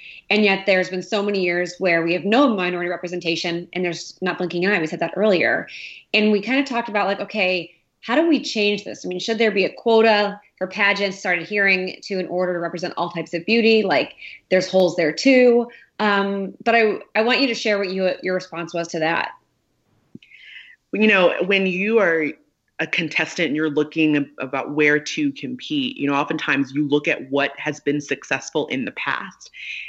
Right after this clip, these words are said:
Speaker 2: And as a, you know, former Black contestant, I didn't realize it when I first started competing, but, but I s-, soon <laughs> afterwards found out that the white contestants were winning mostly.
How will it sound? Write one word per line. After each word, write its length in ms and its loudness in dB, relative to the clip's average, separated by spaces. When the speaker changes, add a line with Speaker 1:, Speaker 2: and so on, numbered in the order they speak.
Speaker 2:
And 600 4
as 340 0
a, 500 0
you 100 -4
know, 100 -2
former 380 -4
Black 340 0
contestant, 680 -4
I 120 2
didn't 240 2
realize 400 2
it 120 -4
when 160 -6
I 80 -4
first 280 -8
started 340 -4
competing, 720 -4
but, 260 2
but 100 2
I 100 4
s-, 260 -8
soon 720 0
<laughs> 40 -12
afterwards 720 0
found 280 0
out 340 0
that 380 0
the 100 -4
white 360 0
contestants 460 -8
were 80 -2
winning 500 -2
mostly. 640 -2